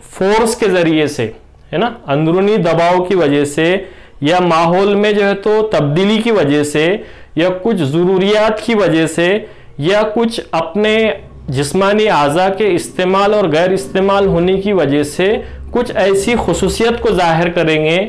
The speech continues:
कुछ ऐसी खुसूसियत को अपने जिस्म के अंदर लेकर आएंगे जो माहौल से मुताबिकत रखती हो, ठीक है। यानी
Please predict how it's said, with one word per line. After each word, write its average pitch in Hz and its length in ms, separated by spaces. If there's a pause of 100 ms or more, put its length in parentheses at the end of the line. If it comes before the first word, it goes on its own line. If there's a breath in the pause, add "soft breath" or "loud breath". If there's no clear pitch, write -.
(260 loud breath)
कुछ - 180
ऐसी 190 320
खुसूसियत 214 680
को 226 80
अपने 202 300
जिस्म 208 360
के 202 120
अंदर 190 400
लेकर 160 360
आएंगे 160 440 (420 loud breath)
जो 185 220
माहौल 190 480
से 240 160
मुताबिकत 165 720
रखती 139 340
हो, 104 180 (540)
ठीक 160 140
है। 226 200 (340 loud breath)
यानी 160 280